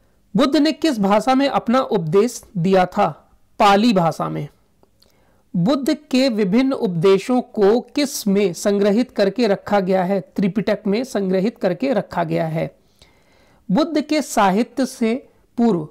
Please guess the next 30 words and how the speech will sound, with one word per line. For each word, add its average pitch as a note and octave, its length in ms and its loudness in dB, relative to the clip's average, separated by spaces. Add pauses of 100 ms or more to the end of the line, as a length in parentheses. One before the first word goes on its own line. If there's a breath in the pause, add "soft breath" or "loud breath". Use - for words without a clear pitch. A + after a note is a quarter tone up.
बुद्ध A3 380 2
की C4+ 240 -2
जन्म B3 380 0
से C4 180 -2
संबंधित G3+ 500 -2
कहानियों G3 480 2
को B3 140 -2
किस B3+ 220 -4
पुस्तक - 460 -4
में A3 160 0
संकलित A3 520 -2
किया G#3 280 2
गया F#3 260 2
है? F3+ 380 -4 (160)
जातक F3 600 0
में। C#3+ 160 -12 (2250)
टेंथ B3+ 240 2
नंबर A3+ 360 2
है, A3 340 -4 (960)
किस D#4+ 220 0
नदी A#3+ 340 2
के C#4 120 0
किनारे G#3+ 600 -2 (200)
बुद्ध G3+ 360 2
को F3 240 -2
ज्ञान G3+ 360 2
की B3+ 160 -2
प्राप्ति G3+ 500 0
हुई F#3+ 200 2
थी? - 460 -4